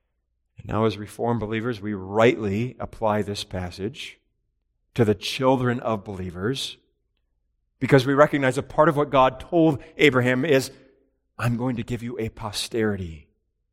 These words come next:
Your spiritual descendants are going to be as the sand of the seashore and as the stars of the sky in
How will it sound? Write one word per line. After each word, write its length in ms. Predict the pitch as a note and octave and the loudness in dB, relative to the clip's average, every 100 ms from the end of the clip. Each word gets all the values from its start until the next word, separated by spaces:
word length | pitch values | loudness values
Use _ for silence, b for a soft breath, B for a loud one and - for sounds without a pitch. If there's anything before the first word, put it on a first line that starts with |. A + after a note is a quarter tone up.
| _ _ _ | _ _ _
Your 420 | - B3+ C4 B3 B B B B _ _ _ | 6 8 8 6 B B B B _ _ _
spiritual 840 | - - - D3 D3+ D#3+ - C#3 | -4 -4 -4 4 6 6 2 -4
descendants 480 | C3 - C3 B2 A#2+ | -6 0 2 2 -2
are 60 | |
going 100 | A#2 | -4
to 60 | B2 | -4
be 200 | A#2+ B2+ | 2 6
as 260 | B2+ A#2 G#2+ | 6 4 0
the 240 | B2+ B2 B B _ | 2 2 B B _
sand 580 | - - D3+ D#3 D#3+ E3+ | -8 2 6 6 4 2
of 100 | C#3 | 0
the 80 | |
seashore 640 | C#3 - D#3+ D#3 - C#3 B2 | -4 -2 -2 -2 -2 2 2
and 120 | A#2+ | 4
as 240 | B2 B2 | 4 4
the 240 | B2+ C3+ B2+ B | 2 0 0 B
stars 680 | - - - D3+ E3 E3+ D#3+ | -6 -4 6 8 8 6 2
of 100 | D3+ | -2
the 100 | D3 | -4
sky 640 | - - C#3 A#2+ B2+ C#3 - | -2 4 6 6 6 2 0
in 400 | C3 A#2+ C3 | 0 2 0